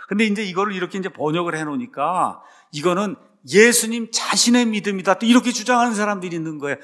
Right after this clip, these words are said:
그런 의미로 이걸 이렇게 적어놓은 거 아닙니다, 이거. 예, 예수님 자신의 믿음으로, 예, 우리 믿음이 아니라 예수님의 믿음으로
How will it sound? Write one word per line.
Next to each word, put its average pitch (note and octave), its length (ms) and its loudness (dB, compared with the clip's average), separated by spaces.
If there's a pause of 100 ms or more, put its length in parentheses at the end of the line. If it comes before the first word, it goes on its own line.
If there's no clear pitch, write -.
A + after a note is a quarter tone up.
(180)
그런 A#3 340 6
의미로 G3+ 340 0
이걸 F3+ 200 0
이렇게 D#3 160 -2
적어놓은 F3 420 -6
거 C#3+ 80 -2
아닙니다, B2 440 -6
이거. G#2+ 640 -14 (460)
예, A2+ 260 -8 (260)
예수님 F#3+ 480 6
자신의 D3+ 460 -8
믿음으로, C3 720 -10 (320)
예, C#3+ 40 -2
우리 G#3+ 280 2
믿음이 F3+ 360 -4
아니라 D#3+ 500 2
예수님의 E3+ 540 0
믿음으로 B2+ 520 -6